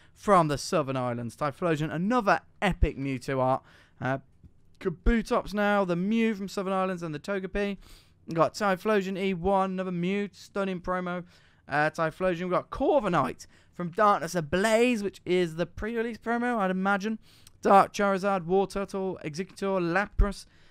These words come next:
Pidgeot, uh, not Pidgeotto, just Pidgeot. Hey, get your words out. Like Dragonite, Pikachu promo, Dark Paragon two, uh, Raikou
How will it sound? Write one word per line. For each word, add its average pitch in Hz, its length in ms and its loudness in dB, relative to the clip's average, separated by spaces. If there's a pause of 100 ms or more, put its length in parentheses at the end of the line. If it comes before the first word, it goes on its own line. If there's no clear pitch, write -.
(200)
Pidgeot, 190 640 4
uh, 156 280 -4
not 160 180 -6
Pidgeotto, 117 680 -6
just - 180 -20
Pidgeot. - 580 -4 (380)
Hey, 208 240 0
get 202 140 -2
your 185 100 -6
words 208 260 0
out. 147 220 2
Like 185 200 2
Dragonite, 202 520 4
Pikachu 190 400 -6
promo, 175 440 -2
Dark 180 240 -2
Paragon 175 380 -4
two, 214 300 -4 (920)
uh, 131 260 4
Raikou 180 720 2